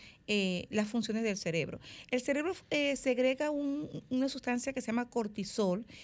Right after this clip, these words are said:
que es una hormona del estrés que permite el equilibrio, que altera las emociones, que afecta los genes del sistema inmune del niño y por ende procesos importantes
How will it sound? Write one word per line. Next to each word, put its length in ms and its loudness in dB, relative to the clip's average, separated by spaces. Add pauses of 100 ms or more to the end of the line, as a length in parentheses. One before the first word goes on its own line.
(160)
que 300 4
es 160 -2
una 240 4
hormona 500 2
del 140 2
estrés 680 2 (340)
que 120 0
permite 540 0
el 260 4
equilibrio, 1080 0 (680)
que 120 4
altera 400 4
las 280 -2
emociones, 880 0
que 100 0
afecta 460 0
los 200 0
genes 480 2 (320)
del 140 2
sistema 420 0
inmune 460 4
del 240 2
niño 440 4 (420)
y 140 4
por 280 4
ende 440 2 (160)
procesos 920 2 (260)
importantes 840 2